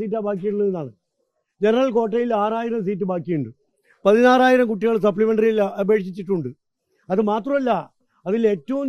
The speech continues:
ദുഃഖകരമായൊരവസ്ഥ, ഹയർ സെക്കൻഡറി പരീക്ഷയിൽ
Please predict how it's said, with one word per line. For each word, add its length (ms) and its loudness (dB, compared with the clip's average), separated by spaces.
ദുഃഖകരമായൊരവസ്ഥ, 1000 -4
ഹയർ 280 2
സെക്കൻഡറി 440 -2
പരീക്ഷയിൽ 640 -4